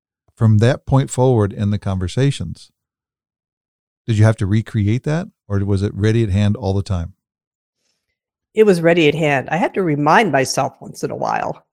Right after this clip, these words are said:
Speaker 2: But the story was there. And the other thing I'd say, when he said, "You belong here," there was a hell of a conversation going on, but it wasn't out loud.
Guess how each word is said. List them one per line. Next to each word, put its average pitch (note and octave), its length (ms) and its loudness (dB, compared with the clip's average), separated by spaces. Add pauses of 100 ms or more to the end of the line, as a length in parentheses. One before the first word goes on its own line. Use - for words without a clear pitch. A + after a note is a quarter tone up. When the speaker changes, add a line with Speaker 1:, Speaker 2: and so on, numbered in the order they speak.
(440)
Speaker 2:
But F3+ 260 2
the F3+ 100 2
story A3+ 360 4
was D3 240 -2
there. E3 400 6
And D3 220 0 (400)
the F#3 140 4
other D#4 100 2
thing G3+ 220 2
I'd D#3 140 0
say, F3 160 2
when E3 160 2
he D#3+ 80 -2
said, G#3+ 720 4
"You E3+ 120 2
belong E3 420 2
here," C3+ 440 -2 (1040)
there F#3 300 4
was G3+ 160 2
a B2+ 100 2
hell - 580 0
of F3+ 100 2
a D#3 60 0
conversation D#3 720 -2
going C#3 300 2
on, C3+ 420 2 (260)
but C#3+ 120 -2
it C3+ 100 -2
wasn't C#3 260 -2
out A#2+ 180 -6
loud. B2 320 -6